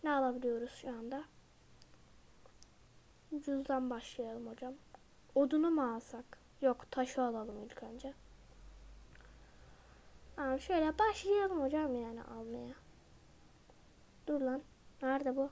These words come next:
Heh, inventörü. Tamam, aldım. Şuraya koymuştum taşı. Aynen tam burada. Güzel. Böyle hala alıyor bu. Şimdi ben size şu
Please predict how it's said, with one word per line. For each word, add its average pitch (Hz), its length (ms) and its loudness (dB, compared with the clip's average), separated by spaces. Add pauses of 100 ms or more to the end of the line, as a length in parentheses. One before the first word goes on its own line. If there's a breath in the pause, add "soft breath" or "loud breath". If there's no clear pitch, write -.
(160)
Heh, 269 160 2 (140)
inventörü. 269 600 2 (600)
Tamam, 254 280 -2 (120)
aldım. 262 360 2 (960 loud breath)
Şuraya 277 240 2
koymuştum 247 560 -2
taşı. 254 380 -6 (1000)
Aynen 285 380 4
tam 269 340 0
burada. 233 180 -4 (560)
Güzel. 233 460 -2 (2000 loud breath)
Böyle 262 220 0
hala 277 640 4
alıyor 233 280 -2 (120)
bu. 277 80 -6 (720 loud breath)
Şimdi 311 340 0
ben 302 200 2
size 294 380 -2 (200)
şu - 300 -4